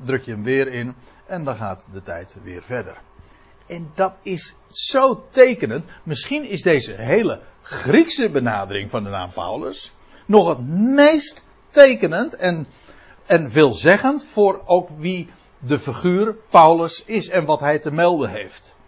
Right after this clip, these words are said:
Vanaf dit moment is het geen Saulus meer, maar is hij Paulus. Waarom?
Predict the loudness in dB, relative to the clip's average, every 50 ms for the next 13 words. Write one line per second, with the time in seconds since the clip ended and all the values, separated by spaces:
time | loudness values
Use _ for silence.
0 | _ _ _ _ _ _ _ _ _ _ _ _ _ _ _ -20 -20 -20 -20 -20
1 | -20 -20 _ -6 0 2 2 2 4 2 0 0 0 -2 -14 -20 -20 -6 0 2
2 | 2 2 2 2 2 4 6 6 6 4 2 0 -2 -4 -4 -6 -6 -6 -8 -12
3 | -12 -12 -6 -4 -2 -2 -2 -4 -2 0 2 4 4 4 2 0 -4 -6 -6 -6
4 | -4 -4 -6 -6 -4 -2 -2 -2 -2 -4 -8 -8 -6 -4 -4 -4 -4 -4 -6 -12
5 | _ _ _ _ _ _ _ _ 4 4 4 4 4 0 -4 -10 -14 -14 -14 -14
6 | -16 _ _ _ _ -6 -2 0 0 0 2 6 8 8 8 8 6 -2 -10